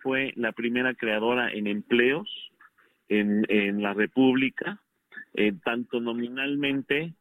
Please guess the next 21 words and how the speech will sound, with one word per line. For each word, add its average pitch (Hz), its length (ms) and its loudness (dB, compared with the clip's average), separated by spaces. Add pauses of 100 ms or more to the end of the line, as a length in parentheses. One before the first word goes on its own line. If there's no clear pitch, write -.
(340)
como 131 440 0 (100)
porcentualmente 143 1300 -4
en 120 120 -2
relación 123 680 -2
a 101 180 -6
su 107 140 -2
propia 120 340 0
capacidad 110 720 -4 (240)
productiva, 113 800 0 (600)
eh, 107 840 4
y 117 140 4
de, 107 200 4 (180)
y 110 160 2
de, 104 720 6
eh, 104 200 4
población, 120 800 0
eh, 107 200 0
eh, 98 280 0
económicamente 110 840 -2
activa. 127 460 -2 (600)
También 139 320 0